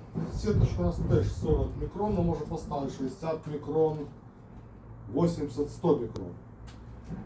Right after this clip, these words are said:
Предназначено у нас такий шланг ще. Ось ми його накручуємо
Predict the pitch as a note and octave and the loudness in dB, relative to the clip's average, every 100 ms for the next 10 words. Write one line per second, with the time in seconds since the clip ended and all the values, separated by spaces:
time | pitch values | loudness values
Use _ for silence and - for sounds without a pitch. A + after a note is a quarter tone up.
0 | - - - E3+ A3+ A3 C#4+ D#4 A3+ G3 | -14 -18 -6 -2 2 2 2 2 0 2
1 | A3 A#3 F3+ E3+ A3 - G#3+ F3 D#3+ - | 4 2 -2 -4 -4 0 4 4 2 -2
2 | - - - - - D#3 C#3 - - - | -10 -12 -14 -12 -4 0 0 0 -8 -12
3 | - - - - - - - C4+ C4+ A3+ | -8 -8 -10 -12 -10 -8 -4 0 2 2
4 | - E3+ F#3+ F3 - E3 D#3+ - B2+ | 2 4 6 6 2 0 -4 0 0